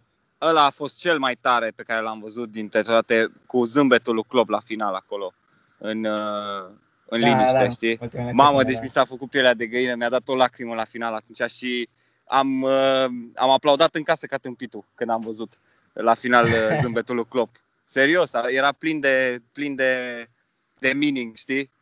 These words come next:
Speaker 1: Pentru că Jurgen a reușit să ne aducă titlul mult, mult așteptat.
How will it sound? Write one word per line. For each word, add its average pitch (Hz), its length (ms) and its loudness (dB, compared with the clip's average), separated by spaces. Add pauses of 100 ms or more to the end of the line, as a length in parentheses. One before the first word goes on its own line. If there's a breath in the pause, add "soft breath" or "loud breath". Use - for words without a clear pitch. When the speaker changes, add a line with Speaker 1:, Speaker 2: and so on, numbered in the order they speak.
(120)
Speaker 1:
Pentru 113 240 -12
că 123 120 0
Jurgen 131 400 4
a 123 60 4
reușit 120 280 0
să - 120 -10
ne 120 80 -2
aducă 117 340 -4
titlul 117 460 -8
mult, 113 560 -4 (840)
mult 123 240 -2
așteptat. 110 580 0